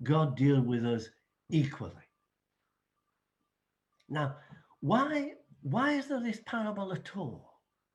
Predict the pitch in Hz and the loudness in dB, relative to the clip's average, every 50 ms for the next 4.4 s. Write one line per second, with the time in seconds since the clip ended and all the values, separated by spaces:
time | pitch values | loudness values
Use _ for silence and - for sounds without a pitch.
0 | _ _ _ _ _ _ _ _ _ _ _ _ _ _ - 131 135 - 127 113 | _ _ _ _ _ _ _ _ _ _ _ _ _ _ -10 -10 -6 -4 -6 -6
1 | - - 127 117 101 90 87 101 95 92 92 95 - - 92 82 - - - - | -6 -4 -4 -4 -4 -4 -8 -10 -10 -10 -10 -12 -12 -14 -16 -16 -16 -18 -20 -20
2 | - - _ _ _ _ _ _ _ _ _ _ _ _ _ _ _ _ _ _ | -20 -20 _ _ _ _ _ _ _ _ _ _ _ _ _ _ _ _ _ _
3 | _ _ _ _ _ _ _ _ _ _ _ _ _ _ _ _ _ _ _ _ | _ _ _ _ _ _ _ _ _ _ _ _ _ _ _ _ _ _ _ _
4 | _ _ _ 185 202 208 202 - | _ _ _ -6 -4 -4 -4 -8